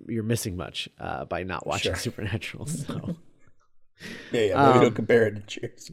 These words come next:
Speaker 1: Yeah, <laughs> right. Um, so, <laughs> uh, it's not an American classic like Cheers. <laughs>
Speaker 2: There won't be, like, the, the,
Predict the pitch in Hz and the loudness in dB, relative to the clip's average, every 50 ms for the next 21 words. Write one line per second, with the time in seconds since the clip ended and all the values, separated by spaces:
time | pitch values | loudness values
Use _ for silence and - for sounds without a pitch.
0 | - - - 139 151 156 127 92 95 127 123 123 135 120 107 - - 156 120 147 | -14 -2 6 10 12 12 12 10 6 2 4 8 8 8 8 6 4 2 2 2
1 | - - 127 127 120 110 104 98 - - - - - - - - - - - - | 2 2 2 4 4 4 2 -2 -6 -14 -14 -14 -14 -14 -16 -18 -14 -10 -4 8
2 | - 190 190 185 170 175 160 135 - - - 170 - - 196 - - - - - | 12 12 12 12 12 12 12 12 8 6 4 4 4 2 0 -2 -2 -4 -4 -10
3 | - - - - - - - - - - - - - 139 139 135 131 127 - - | -16 -16 -16 -14 -16 -16 -18 -18 -20 -16 -6 2 6 8 10 10 10 10 12 12
4 | 190 180 147 - 180 208 196 190 180 170 170 156 156 156 151 151 147 - 120 113 | 12 12 12 10 8 10 12 12 12 12 12 12 12 12 12 12 12 8 2 0
5 | 107 - 147 123 113 113 101 - 104 87 101 107 101 - - - - - 135 110 | 4 6 8 8 8 6 4 0 -2 0 0 -2 0 2 4 4 6 6 4 2
6 | 113 - - 117 - - - - 190 170 175 170 165 160 160 - - - - - | 2 -2 -4 -6 -6 -8 -4 -2 0 0 4 4 4 4 4 2 -4 -4 6 6
7 | - - - 226 202 - 190 240 220 - - 196 226 - 190 175 165 156 139 139 | 8 10 12 12 12 12 10 8 8 8 8 8 8 8 8 8 8 8 8 8
8 | 135 - - - - - - - - - 165 151 143 160 160 - | 4 2 -4 -16 -14 -14 -14 -10 0 2 2 4 6 4 4 2